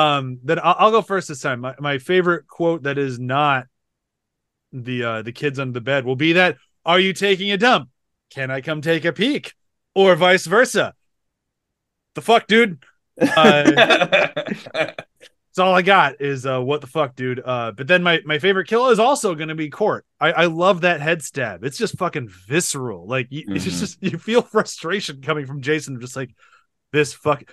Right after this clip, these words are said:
Speaker 1: did he just ask to watch his girlfriend poop or to have his girlfriend watch him poop?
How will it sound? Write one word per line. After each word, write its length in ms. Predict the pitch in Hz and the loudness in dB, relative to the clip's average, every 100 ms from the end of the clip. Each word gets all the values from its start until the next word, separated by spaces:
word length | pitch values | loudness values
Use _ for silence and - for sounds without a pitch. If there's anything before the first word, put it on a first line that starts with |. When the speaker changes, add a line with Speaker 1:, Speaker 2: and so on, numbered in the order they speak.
| _ | _
Speaker 1:
did 120 | - 160 | -4 2
he 140 | 262 | 2
just 180 | 294 240 | 2 4
ask 220 | 240 247 | 4 4
to 60 | 202 | 2
watch 240 | 208 214 | 2 2
his 100 | 170 | -2
girlfriend 500 | 165 196 190 180 147 | -4 -2 0 -2 -2
poop 240 | 175 190 - | 2 2 2
or 220 | 170 208 | 2 4
to 100 | 208 | 4
have 220 | 180 190 | 2 0
his 120 | 170 147 | 0 -4
girlfriend 380 | 165 175 175 | -2 -2 -2
watch 240 | 165 175 143 | 0 0 0
him 220 | 170 180 | -6 -6
poop? 280 | 180 190 | -2 -2